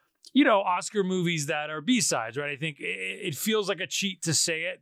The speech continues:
Connor, we talked about this last time with Chris, but, but it is true, right? Like,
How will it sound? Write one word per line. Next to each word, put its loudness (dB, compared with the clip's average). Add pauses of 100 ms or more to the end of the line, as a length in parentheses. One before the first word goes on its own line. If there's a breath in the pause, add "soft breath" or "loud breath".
Connor, 0
we 2
talked -2
about -2
this 0
last -2
time -6
with -10
Chris, -4
but, -6
but -2
it -2
is -2
true, 2
right? -2
Like, -10